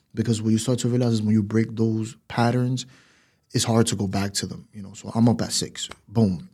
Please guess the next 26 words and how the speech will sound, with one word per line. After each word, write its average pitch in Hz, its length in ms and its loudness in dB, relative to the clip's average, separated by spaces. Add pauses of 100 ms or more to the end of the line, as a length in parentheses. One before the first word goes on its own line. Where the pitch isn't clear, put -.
At 113 120 -4
six, 127 420 2
I'm 131 120 -4
up, 127 260 0
I 107 60 -2
get 107 180 0
up, 120 160 0
I'm 104 160 2
meditating. 95 520 -6
I 98 60 -18
don't 101 100 -20
talk - 160 -20
to - 140 -20
anybody, 117 380 0
I'm 95 80 -6
not 95 120 -10
on 95 80 -18
my 110 100 -20
phone, 123 420 -4 (360)
I'm 110 60 -10
not 110 80 -2
checking 110 240 0
anything. 101 300 0
I'm 104 120 -12
up 101 140 -16
meditating, 120 640 -2